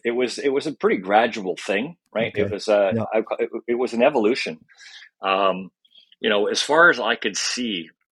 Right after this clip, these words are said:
Speaker 1: you know, Neil and I going was we just, I just wanted to open for a band at the Commodore Ballroom.
Speaker 2: Okay.
Speaker 1: You know?
Speaker 2: Yeah.
Speaker 1: Make our hundred fifty dollars,
Speaker 2: <laughs>
Speaker 1: o-, open for, you know, one of these bands that we loved, you know, uh,
Speaker 2: Yeah.
Speaker 1: you know,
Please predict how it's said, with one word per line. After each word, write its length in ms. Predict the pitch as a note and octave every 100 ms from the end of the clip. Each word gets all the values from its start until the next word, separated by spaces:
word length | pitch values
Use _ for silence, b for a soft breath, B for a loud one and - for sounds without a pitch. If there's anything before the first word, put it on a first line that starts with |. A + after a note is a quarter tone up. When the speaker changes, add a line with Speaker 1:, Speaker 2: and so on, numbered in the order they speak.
| -
Speaker 1:
you 140 | G2+
know, 180 | F2 E2+ E2+
Neil 260 | G2 G2+
and 100 | F#2+
I 120 | F2+ E2+
going 480 | G2 G#2 G2 E2 -
was 320 | F2+ F#2 F2 -
we 140 | E2+
just, 320 | - C3 - -
I 80 | G2
just 240 | B2+ -
wanted 160 | C3+ A2
to 80 | -
open 400 | G#2+ G#2 G#2 F#2+
for 240 | - F#2 E2
a 60 |
band 520 | - F#2 F#2 F#2 F#2+ -
at 100 | E2+ -
the 60 |
Commodore 480 | - F#2+ F#2 F2+ E2
Ballroom. 400 | E2+ E2+ E2 D#2 _ _ -
Speaker 2:
Okay. 180 | G#2+ G2+
Speaker 1:
You 80 |
know? 140 | F#2 - _ b b b
Speaker 2:
Yeah. 140 | G2 -
Speaker 1:
Make 200 | G#2+ A#2
our 100 | A2+
hundred 320 | G2+ G#2+ A2 -
fifty 220 | - G2+
dollars, 760 | F#2+ F#2 F#2 F#2 F2+ - - - -
Speaker 2:
<laughs> 160 | - B2 B B B _
Speaker 1:
o-, 140 | G#2+ A2+ A2+
open 300 | A#2+ A2+ G#2
for, 360 | A2 G2+ F#2+
you 60 | G2+
know, 80 | F2
one 240 | F2 G2
of 140 | F2
these 360 | F#2+ F2 - - -
bands 320 | F#2+ F#2 E2+
that 160 | F2+ F2
we 100 | F#2+
loved, 480 | F#2 F2+ E2 D2+ - - -
you 100 | F2+
know, 300 | F2+ F2+ - -
uh, 40 | F2+
Speaker 2:
Yeah. 440 | F2 E2+ D#2+ D#2 - -
Speaker 1:
you 100 |
know, 120 | F2+